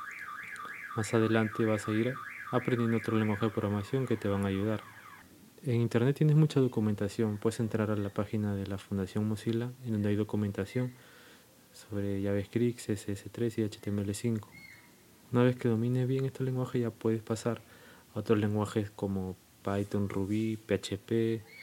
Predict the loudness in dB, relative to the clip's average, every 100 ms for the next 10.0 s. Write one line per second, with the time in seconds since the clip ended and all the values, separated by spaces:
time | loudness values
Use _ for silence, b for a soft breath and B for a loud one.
0 | B B B -20 -10 -6 -4 -2 -2 -2
1 | -4 -6 -10 -16 -20 -20 -20 -20 -20 -20
2 | -20 B B B B -20 -18 -18 -18 -18
3 | -18 -20 -20 -18 -18 -18 -20 -20 -20 -20
4 | -20 -20 -12 -2 0 0 -4 -12 -12 -6
5 | -2 0 -2 -4 -2 0 2 2 2 0
6 | -2 -4 -6 -2 0 0 0 -2 -2 0
7 | 2 0 -2 -4 -6 -8 -8 -4 -4 -4
8 | -6 -6 -8 -20 -6 -2 0 0 0 0
9 | -2 -2 -4 -2 -2 -2 -4 -2 -2 -4